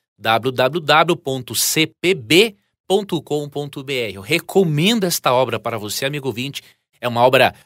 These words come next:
um pouco mais extensa, mas com certeza, se você ler este material, você terá as informações bíblicas e históricas que precisa para ter uma compreensão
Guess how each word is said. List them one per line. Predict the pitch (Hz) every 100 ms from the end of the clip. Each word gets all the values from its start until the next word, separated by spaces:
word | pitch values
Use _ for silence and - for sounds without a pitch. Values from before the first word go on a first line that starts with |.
| _ _
um | 113
pouco | - 139 -
mais | 131 127 120
extensa, | 113 - 135 139 147 143
mas | 131 -
com | - 175 202
certeza, | - 175 - 147 135
se | 131
você | 131 143 -
ler | 117 151 196
este | -
material, | 175 165 165 127 120 135 - - - 175
você | 113 107 113 98 - - 143 151
terá | - 139 117 123
as | 123
informações | 120 120 120 104 - 127 110
bíblicas | 101 113 220 226 247 - 190
e | 175
históricas | - - 143 147 143 123
que | -
precisa | 127 170 175 - 165 156 170 - _ _ _
para | 147 160
ter | 139 - 147 143
uma | 120 123
compreensão | 123 123 120 120 120 98 - 101 101